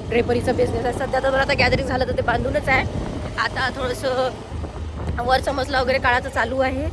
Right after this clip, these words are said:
म्हणजे चा-, करणारच होतो, पण आता आईची तब्येत खराब झाली, आता तिथे पण आपल्याला, अम, पैसा पाहिजेच आणि सगळं. आणि तुम्हाला माहीत आहे की हे फायनान्सचं पण काम करतात, प्रॉपर्टीचं पण काम करतात,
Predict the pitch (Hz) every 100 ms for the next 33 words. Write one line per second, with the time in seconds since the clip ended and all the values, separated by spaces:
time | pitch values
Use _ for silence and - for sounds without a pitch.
0 | - - 262 - - 269 269 294 349 339
1 | 285 294 277 277 247 254 - 277 247 240
2 | 277 262 - 262 240 262 254 254 233 294
3 | 269 285 - - - - 226 - 254 247
4 | 247 247 233 226 - 226 226 240 - 262
5 | 247 233 240 247 - - - - - 208
6 | 240 233 240 240 226 - - - - 247
7 | 240 254 247 262 - - - 214 240 -
8 | 240 240 240 240 254 254 262 262 - 240
9 | 233 214 262 262 240 233 233 269 - 254
10 | 247 240 233 254 226 262 254 247 233 226
11 | 233 - 240